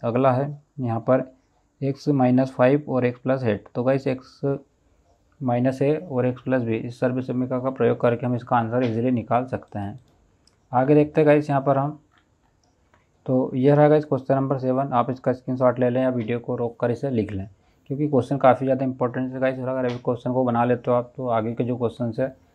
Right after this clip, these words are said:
या से रिलेटेड जो भी क्वेश्चन आप उसे ईजीली कर पाओगे। ऑब्जेक्टिव्स के लिए गाइस, हम वीडियो के लास्ट में बताएंगे आपको ऑब्जेक्टिव्स कहाँ से डाउनलोड करना है और जो मेन क्वेश्चन पेपर उसे कहाँ से डाउनलोड करना है, इसका सॉल्यूशन आप कहाँ से फाइंड आउट कर सकते हो।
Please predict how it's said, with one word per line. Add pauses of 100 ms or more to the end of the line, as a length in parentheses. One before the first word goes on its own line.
(260)
या
से
रिलेटेड
जो
भी
क्वेश्चन
आप
उसे
ईजीली (140)
कर
पाओगे। (540)
ऑब्जेक्टिव्स
के
लिए
गाइस,
हम
वीडियो
के
लास्ट
में
बताएंगे
आपको
ऑब्जेक्टिव्स
कहाँ
से
डाउनलोड
करना
है
और
जो (480)
मेन (200)
क्वेश्चन
पेपर
उसे
कहाँ
से
डाउनलोड
करना
है,
इसका
सॉल्यूशन
आप
कहाँ
से (180)
फाइंड
आउट
कर
सकते
हो।